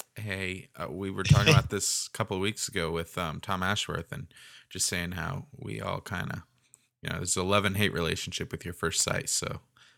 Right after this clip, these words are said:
Speaker 1: that's
Speaker 2: Yeah.
Speaker 1: awesome when you can, you know, think about it fondly, I guess. Uh, so were you, I mean, were you doing client work all that time, or?
Speaker 2: Uh, no. So I only, I did it just kind of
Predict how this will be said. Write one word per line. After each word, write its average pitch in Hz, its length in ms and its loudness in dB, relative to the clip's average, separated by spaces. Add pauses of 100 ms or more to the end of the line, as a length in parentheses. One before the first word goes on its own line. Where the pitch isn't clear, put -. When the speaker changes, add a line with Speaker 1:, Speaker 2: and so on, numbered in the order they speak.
(140)
Speaker 1:
that's - 200 2
Speaker 2:
Yeah. 95 60 4
Speaker 1:
awesome 92 260 6
when 85 120 0
you 87 80 -4
can, 85 240 -4 (600)
you - 120 -10
know, - 100 -4
think 95 240 0
about 80 280 2
it - 220 -4
fondly, 85 560 0
I - 80 0
guess. - 460 -4 (1200)
Uh, 98 220 -4
so - 180 8
were 131 100 10
you, 147 200 6
I 117 60 0
mean, 120 160 4
were 120 100 6
you 117 80 4
doing 123 220 2
client 107 320 2
work 151 340 2
all 107 120 4
that 123 160 6
time, 143 320 -2
or? 85 260 -4 (920)
Speaker 2:
Uh, 170 400 10
no. 165 320 8
So 135 380 4
I 135 180 6
only, 156 320 2 (100)
I 135 80 6
did 143 160 0
it - 220 4
just - 580 6
kind 98 260 4
of - 280 -2